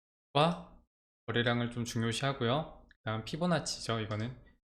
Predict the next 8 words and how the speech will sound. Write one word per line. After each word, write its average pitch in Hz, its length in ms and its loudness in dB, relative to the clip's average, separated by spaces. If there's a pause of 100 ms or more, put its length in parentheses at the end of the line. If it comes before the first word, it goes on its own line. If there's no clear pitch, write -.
(140)
여기 113 520 0
키움 180 640 0 (1000)
그 110 540 -2
도구에 127 380 2
가시-, - 240 -4
분석 131 360 2
도구로 113 500 0
가시면요. 117 600 -4